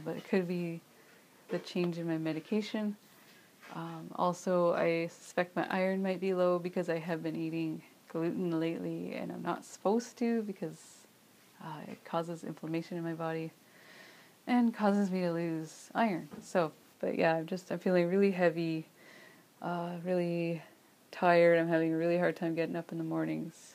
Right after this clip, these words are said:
Uh, it doesn't help that it's darker now. Um, the sun's not up when I'm waking up, and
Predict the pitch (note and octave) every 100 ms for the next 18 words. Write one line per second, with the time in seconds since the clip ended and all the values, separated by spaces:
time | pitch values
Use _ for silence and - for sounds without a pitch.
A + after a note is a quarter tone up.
0 | - F3 F3 - F3+ F#3+ G3 G#3+ F#3 -
1 | E3+ D#3 - - F3 - - - F3 F3+
2 | F#3 F3+ F3+ F3 F3 - - - - -
3 | - _ _ - D#3+ D3+ D3+ - F3 E3
4 | E3 E3 D#3+ D#3+ - D#3+ D#3 D#3 D#3+ D#3
5 | F3 A3+ A#3 - - - - D#3+ D#3 D3+
6 | D3+